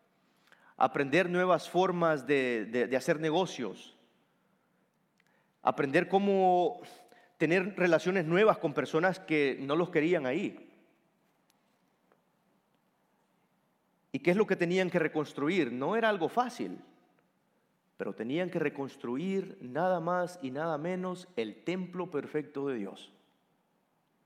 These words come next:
¿Cuál era la importancia de este templo? Bueno, el templo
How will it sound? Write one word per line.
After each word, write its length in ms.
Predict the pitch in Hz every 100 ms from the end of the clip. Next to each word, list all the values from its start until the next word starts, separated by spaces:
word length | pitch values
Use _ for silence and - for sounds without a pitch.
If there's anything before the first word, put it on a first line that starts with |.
| _ _ _ _ _ _ _ _ _ _ _ _ _ _ _ _ - - _ _ _ _ _ _ _ _
¿Cuál 220 | 131 147
era 160 | 147
la 100 | 139
importancia 640 | 135 123 123 139 151 143 131
de 60 |
este 180 | 131 131
templo? 400 | 156 156 143 104 - _ _ _ _ _ _ _ _ _ _
Bueno, 360 | 120 151 175 107 - - - - _ _
el 260 | 127 113 -
templo 640 | 220 180 107 101 131 -